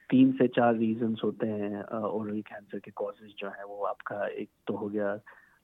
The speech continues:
अ, सिगरेट, अ, या शराब सेवन या फिर, अ, पान गुटखा इत्यादि जो इंडिया में या साउथ एशिया में कंज्यूम होता है। और चौथा जो डिबेटेबल है वो है ह्यूमन पैपिलोमा वायरस, जो वायरल इन्फेक्शन है, लेकिन उसका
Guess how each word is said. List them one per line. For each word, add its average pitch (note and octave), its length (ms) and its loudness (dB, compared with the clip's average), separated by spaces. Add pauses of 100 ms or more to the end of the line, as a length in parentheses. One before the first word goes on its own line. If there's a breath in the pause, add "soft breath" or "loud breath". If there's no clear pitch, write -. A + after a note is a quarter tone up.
(100)
अ, G#2+ 260 -2
सिगरेट, A2+ 600 2 (400)
अ, G2+ 300 -4
या G2+ 140 0
शराब G#2+ 440 -4 (100)
सेवन G2+ 480 -6
या G#2+ 320 -4
फिर, G#2 380 -4
अ, G#2+ 340 -4 (480 loud breath)
पान A2 200 2
गुटखा G#2+ 380 -2
इत्यादि G#2 400 -4
जो G#2 140 -2
इंडिया G#2 320 -4
में G#2 420 -4 (120)
या G#2+ 120 -2
साउथ G#2 360 -4
एशिया - 260 -6
में G#3+ 120 -8
कंज्यूम G#3 400 -14
होता G3+ 280 -6
है। - 300 -12 (400 soft breath)
और A#2 140 2
चौथा C3 680 2 (160)
जो B2 240 0
डिबेटेबल C3 680 4
है B2 80 8
वो A#2+ 220 4
है A#2+ 140 6
ह्यूमन A#2 340 4
पैपिलोमा G#2+ 480 -2
वायरस, G2+ 380 -4 (180)
जो G#2 140 -2
वायरल G#2 320 -6
इन्फेक्शन G#2+ 640 -6
है, G#2 60 -6
लेकिन A2 280 -2
उसका A#2+ 380 0